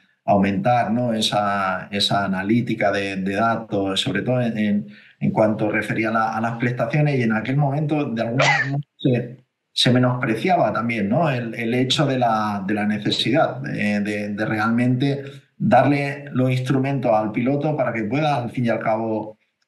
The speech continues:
Speaker 1: eh, ser más conciso en su modo de, de proceder, ¿no? Al final, cuanta más información tienen, ellos tienen la capacidad de, de, de analizar y de procesar mucha información,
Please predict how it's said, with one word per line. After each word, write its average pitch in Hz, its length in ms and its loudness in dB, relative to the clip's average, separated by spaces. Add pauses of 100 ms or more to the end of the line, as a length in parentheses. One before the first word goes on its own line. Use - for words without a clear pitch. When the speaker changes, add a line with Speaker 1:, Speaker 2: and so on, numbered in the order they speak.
(320)
Speaker 1:
eh, 110 1040 0
ser 131 300 4
más 127 300 2
conciso 127 640 2
en 113 80 0
su 117 140 -6
modo 113 280 -2
de, 107 300 -2
de 101 180 -2
proceder, - 580 -2
¿no? 156 220 0
Al 104 140 -2
final, 127 320 -2
cuanta 117 260 -2
más 127 140 -2
información 135 500 -2
tienen, 160 340 0
ellos 135 280 0
tienen 143 260 -2
la 123 100 2
capacidad 120 440 -2
de, 117 220 -2
de, 104 560 -4
de 104 160 -2
analizar 110 640 0
y 107 80 2
de 104 100 0
procesar 110 460 -4
mucha 117 240 -2
información, 131 720 -2